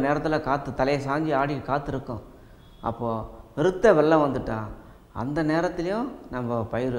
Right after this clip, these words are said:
அறுக்க முடியாது, எல்லா விவசாயமும் தலையை சாய்ந்திரும். அப்போ அதுவும் பாழ்பட்டு போகும். எனவே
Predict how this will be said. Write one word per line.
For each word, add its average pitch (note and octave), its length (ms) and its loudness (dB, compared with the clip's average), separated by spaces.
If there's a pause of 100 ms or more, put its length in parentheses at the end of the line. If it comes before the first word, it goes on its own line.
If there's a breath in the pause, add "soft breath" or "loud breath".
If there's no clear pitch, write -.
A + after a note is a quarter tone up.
அறுக்க G#2+ 300 -2
முடியாது, G2+ 380 -6 (880 soft breath)
எல்லா A#2 360 -4
விவசாயமும் C#3+ 840 -4
தலையை B2 280 0
சாய்ந்திரும். A#2 560 -4 (460 loud breath)
அப்போ A#2+ 200 -6 (100)
அதுவும் C#3+ 440 -2
பாழ்பட்டு A2 440 -2
போகும். - 240 -16 (440 soft breath)
எனவே G#2+ 280 -2